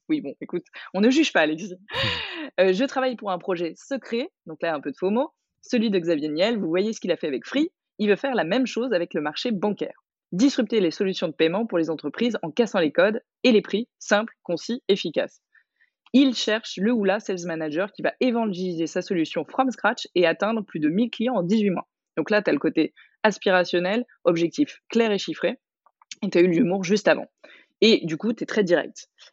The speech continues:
Speaker 1: Euh, ces prérequis, aucun si ce n'est intégrité, optimisme et capacité d'atteindre cet objectif. Si le tir est réussi, votre poste pourra évoluer à celui de Head of Sales et à recruter une équipe, puis à celui de C R O, le champ des possibles est ouvert. Donc là, tu donnes vraiment une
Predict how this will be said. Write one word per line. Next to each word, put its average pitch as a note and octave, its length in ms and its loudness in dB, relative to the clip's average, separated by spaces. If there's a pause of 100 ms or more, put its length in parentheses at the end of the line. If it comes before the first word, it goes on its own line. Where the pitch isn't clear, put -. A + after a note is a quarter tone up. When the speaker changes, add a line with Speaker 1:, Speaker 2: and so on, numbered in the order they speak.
(140)
Speaker 1:
Euh, D#3+ 120 2
ces A#3 200 -2
prérequis, A3+ 640 2
aucun G#3 260 -2
si F#3+ 160 -10
ce - 100 -10
n'est F#3+ 180 -4
intégrité, G3 520 0
optimisme F#3 480 -6
et D#3 60 -8
capacité F3 440 0
d'atteindre F#3+ 300 2
cet E3+ 140 -2
objectif. D#3 340 -4 (160)
Si - 180 -2
le B3 60 4
tir A#3+ 180 4
est G#3+ 80 6
réussi, G3 380 2
votre A3 380 0
poste G3+ 320 -4
pourra F3 180 2
évoluer E3+ 300 2 (140)
à E3 80 -2
celui F#3 260 0
de D3+ 160 2
Head A#3 120 4
of G3+ 120 2
Sales F#3 240 2 (540)
et C#4 260 4 (100)
à F3 100 2
recruter G3+ 340 0
une F3+ 100 -4
équipe, B3+ 280 -4
puis C#4+ 200 2
à A3+ 80 0
celui G#3+ 260 0
de F#3 100 2
C A3 320 -2
R F3 80 2
O, G3+ 220 -2
le D#3+ 140 -4
champ A3+ 180 -4
des G#3 100 -2
possibles F#3+ 300 -4
est E3+ 80 -6
ouvert. - 240 -4 (100)
Donc D#3+ 140 -12
là, A3 100 0
tu - 140 -12
donnes F#3+ 220 2
vraiment F#3 280 0
une A3 100 -6